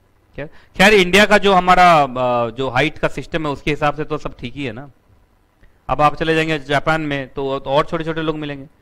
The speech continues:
चाइना में जाएंगे तो आप अपने आप को लंबा समझेंगे। हाँ, लेकिन ये अमेरिका चले गए या साउथ अफ्रीका चले गए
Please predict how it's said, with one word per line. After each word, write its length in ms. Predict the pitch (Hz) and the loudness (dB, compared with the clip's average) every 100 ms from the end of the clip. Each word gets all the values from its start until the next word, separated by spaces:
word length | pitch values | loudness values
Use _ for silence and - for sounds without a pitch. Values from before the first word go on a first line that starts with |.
| _ - | _ -2
चाइना 300 | 139 151 165 | 0 0 -2
में 100 | 160 | 0
जाएंगे 220 | 160 165 | -2 0
तो 100 | 156 | 0
आप 100 | 151 | 0
अपने 200 | 147 170 | -2 -2
आप 80 | 165 | -2
को 60 | |
लंबा 220 | 165 165 | -2 0
समझेंगे। 380 | 165 160 156 151 - _ _ _ _ _ _ _ | -2 -4 -8 -12 -18 _ _ _ _ _ _ _
हाँ, 100 | 135 | 0
लेकिन 200 | 151 175 | 0 2
ये 120 | 175 185 | 4 4
अमेरिका 340 | 170 165 208 | 4 4 4
चले 220 | 208 202 | 4 4
गए 260 | 160 117 104 _ _ _ _ _ _ _ _ _ _ - | 4 2 -4 _ _ _ _ _ _ _ _ _ _ -2
या 140 | 147 | 0
साउथ 200 | 156 180 | 4 6
अफ्रीका 380 | 185 170 175 208 | 6 4 4 4
चले 240 | 202 180 147 | 4 4 2
गए 220 | 113 | 0